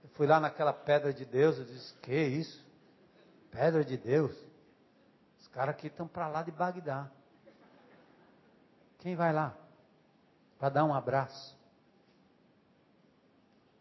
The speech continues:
Eu me lembro de um,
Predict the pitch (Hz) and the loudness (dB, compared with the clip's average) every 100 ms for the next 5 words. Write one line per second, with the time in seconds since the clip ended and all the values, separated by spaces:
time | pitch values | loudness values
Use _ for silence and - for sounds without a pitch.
0 | _ _ _ _ _ _ _ _ _ _ | _ _ _ _ _ _ _ _ _ _
1 | _ _ - - 139 131 131 143 139 139 | _ _ -4 0 2 2 2 2 -2 -4
2 | 131 117 | -6 -8